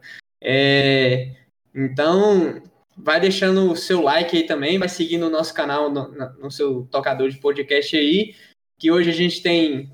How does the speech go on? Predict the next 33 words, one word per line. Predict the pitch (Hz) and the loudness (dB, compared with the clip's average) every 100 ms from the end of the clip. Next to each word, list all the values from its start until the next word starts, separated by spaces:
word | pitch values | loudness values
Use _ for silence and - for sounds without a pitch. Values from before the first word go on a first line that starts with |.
| _ | _
tem | 151 | -4
assunto | 156 - 185 185 | -2 -2 -4 -2
pra | 165 160 | -2 -2
caramba | 156 147 156 | -2 0 -2
pra | 147 147 | -2 -2
falar. | 147 131 156 196 | 0 2 2 0
A | 190 | 0
semana | 175 160 165 | 0 0 0
foi | 165 165 151 123 139 _ _ | -2 -2 -2 -6 -12 _ _
legal | - 269 170 185 | -4 0 2 0
pro | 185 | -2
flamenguista, | - 160 156 131 160 208 226 214 - | -4 -4 -2 -2 -2 -2 -2 -6 -8
não | 156 175 | -4 -4
foi | - 202 | 0 0
legal | 180 156 165 | 2 0 -2
pros | 160 | -4
corneteiros. | - 160 151 123 135 185 196 - _ _ _ _ | -4 -2 0 -2 0 0 0 -8 _ _ _ _
<laughs> | - 185 - 143 131 131 - - _ | -2 -2 -2 -12 -12 -14 -20 -20 _
Flamengo | 139 156 165 165 156 135 - - _ _ | -2 2 2 4 2 0 -4 -20 _ _
ganhou | - - 180 170 156 175 | -12 -2 2 2 2 2
aí | 165 156 160 156 - _ _ _ _ _ | 2 4 2 2 -6 _ _ _ _ _
do | 143 143 | -12 -8
Fo-, | - 151 156 | -4 -4 -2
do | 156 | -2
Bahia, | 147 131 160 208 214 - - _ _ _ _ _ | 0 0 2 2 0 -6 -18 _ _ _ _ _
lá | 123 131 | -4 0
em | 170 | 0
Pituaçu, | 165 160 160 139 - 180 214 | 0 -2 -2 -2 -2 -2 -2
ganhou | 180 165 170 | -2 0 0
do | 170 | -2
Fortaleza | 165 160 147 147 147 | -2 -2 -2 -2 -2
no | 151 185 | -2 0
Maracanã, | 175 165 165 139 127 160 196 | 2 0 0 -4 -4 -4 -4